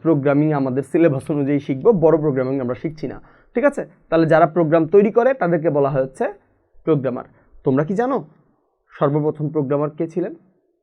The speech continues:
সর্বপ্রথম প্রোগ্রামার হচ্ছে একজন নারী প্রোগ্রামার, যার নাম হচ্ছে অ্যাডা লাভলেস। তোমরা নাইন টেন এটা পড়ে এসেছো, ঠিক আছে? তাহলে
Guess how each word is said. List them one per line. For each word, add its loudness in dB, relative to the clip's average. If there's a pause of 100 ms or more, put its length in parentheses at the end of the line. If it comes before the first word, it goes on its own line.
(480)
সর্বপ্রথম -2
প্রোগ্রামার 0
হচ্ছে -2 (360)
একজন -2
নারী 2
প্রোগ্রামার, -4 (420)
যার 0
নাম 0
হচ্ছে -6 (560)
অ্যাডা -2
লাভলেস। -12 (460)
তোমরা -2
নাইন -2
টেন -2
এটা -2
পড়ে -2
এসেছো, -14 (360)
ঠিক 0
আছে? 0 (760)
তাহলে 6